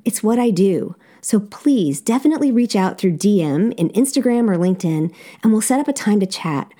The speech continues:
I have some really great options for you. Now, of course, you're gonna find Lori's contact information in the show notes, and she and I will be live in a conversation shortly after this episode airs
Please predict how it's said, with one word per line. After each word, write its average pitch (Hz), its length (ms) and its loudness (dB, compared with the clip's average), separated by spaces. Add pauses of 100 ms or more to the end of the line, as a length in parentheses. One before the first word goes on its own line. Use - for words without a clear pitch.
(220)
I 202 40 0
have 226 120 2
some 202 240 2
really 220 300 2
great 175 220 0
options 131 380 -4
for 113 160 -8
you. - 180 -10 (760)
Now, 247 140 2
of 240 100 -2
course, 339 260 -2
you're 320 80 2
gonna 269 120 2
find 226 320 0
Lori's 196 340 0
contact 190 440 0
information 180 500 0
in 208 60 2
the 262 80 0
show 170 220 -2
notes, 156 400 -2 (300)
and 214 120 2
she 254 180 0
and 285 100 2
I 254 120 2
will 254 140 0
be 262 180 2
live 185 500 0
in 240 100 0
a 226 40 -2
conversation 202 680 0
shortly 233 400 -2
after 170 240 -2
this 151 180 -2
episode 165 440 -4
airs 147 400 -4